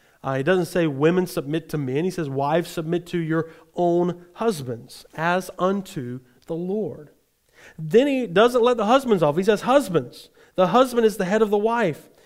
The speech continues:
even as Christ is the head of the church." So there is a parallel. And he's the Savior of the body. Therefore, the church is subject to Christ. So just as the wife is subjected to her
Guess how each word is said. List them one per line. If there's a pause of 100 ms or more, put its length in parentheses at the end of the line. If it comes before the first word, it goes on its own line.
(180)
even
as
Christ
is
the
head
of
the
church."
So
there
is
a
parallel. (760)
And
he's
the
Savior
of
the
body. (240)
Therefore,
the
church
is
subject
to
Christ. (720)
So
just
as
the
wife
is
subjected
to
her